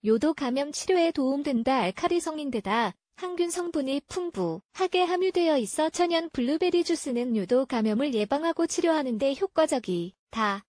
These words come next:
블루베리를 섭취하면 미생물이 번식해야 하는 환경에 변화가 생긴다. 또 항염증, 제효력이 있어 통증도 완화해준다.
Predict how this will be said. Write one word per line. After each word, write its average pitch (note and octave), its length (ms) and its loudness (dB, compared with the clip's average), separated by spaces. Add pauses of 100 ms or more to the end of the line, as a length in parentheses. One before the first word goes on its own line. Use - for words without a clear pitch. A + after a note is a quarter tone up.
(360)
블루베리를 E4+ 600 2
섭취하면 C#4+ 760 -2
미생물이 D#4+ 580 0
번식해야 D#4+ 640 0
하는 C#4+ 220 -4
환경에 D4+ 440 0
변화가 C4 460 0
생긴다. A#3+ 720 -2 (380)
또 F4+ 160 2
항염증, F4 720 -4 (140)
제효력이 D#4 680 2
있어 D#4+ 240 0
통증도 D#4 600 -2
완화해준다. G3 960 0